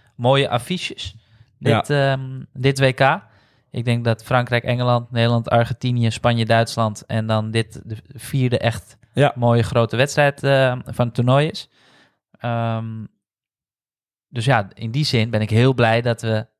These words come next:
Speaker 2: Dat we weer zo'n
Speaker 1: dit
Speaker 2: potje
Speaker 1: al,
Speaker 2: hebben.
Speaker 1: ja, ja.
Speaker 2: Ja, ik zat naar,
Speaker 1: Dit
Speaker 2: naar
Speaker 1: finale.
Speaker 2: Frankrijk, Marokko te kijken en toen dacht ik, "Nou, geweldig natuurlijk. Marokko, top." Maar ik dacht ook, "Ja,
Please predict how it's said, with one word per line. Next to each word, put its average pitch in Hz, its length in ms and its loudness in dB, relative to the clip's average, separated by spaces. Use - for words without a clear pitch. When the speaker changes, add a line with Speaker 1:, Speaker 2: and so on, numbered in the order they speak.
Speaker 2:
Dat 117 160 -4
we 107 60 -6
weer 107 160 -2
zo'n 107 100 -4
Speaker 1:
dit 117 100 0
Speaker 2:
potje 107 140 -2
Speaker 1:
al, 101 60 -2
Speaker 2:
hebben. 98 180 -2
Speaker 1:
ja, - 380 -12
ja. 127 100 2
Speaker 2:
Ja, 135 60 4
ik 143 80 0
zat 147 160 0
naar, 143 140 2
Speaker 1:
Dit 139 80 2
Speaker 2:
naar 139 140 4
Speaker 1:
finale. 139 140 0
Speaker 2:
Frankrijk, 135 260 0
Marokko 127 240 0
te - 80 -16
kijken 135 320 0
en 120 60 -10
toen 110 100 -10
dacht 113 180 -2
ik, 104 60 -8
"Nou, 92 220 -4
geweldig 117 460 -2
natuurlijk. 113 500 -8
Marokko, 110 720 0
top." 127 320 0
Maar 110 140 0
ik 104 80 -4
dacht - 220 -2
ook, 104 160 -4
"Ja, 101 360 -4